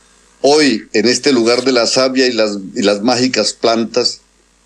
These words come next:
vino a invadir la avaricia, todo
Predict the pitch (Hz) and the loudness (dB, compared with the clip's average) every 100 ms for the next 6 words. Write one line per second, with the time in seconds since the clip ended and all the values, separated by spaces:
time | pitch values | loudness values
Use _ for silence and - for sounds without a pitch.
0 | _ - 104 143 143 139 139 131 127 113 | _ -6 0 2 4 2 0 0 0 2
1 | 110 117 131 127 131 127 117 107 113 139 | 2 2 2 2 2 2 2 2 0 -2
2 | - 95 80 - _ _ _ _ _ _ | -2 -2 -4 -6 _ _ _ _ _ _
3 | _ _ _ 120 120 120 123 123 | _ _ _ 2 4 4 2 -2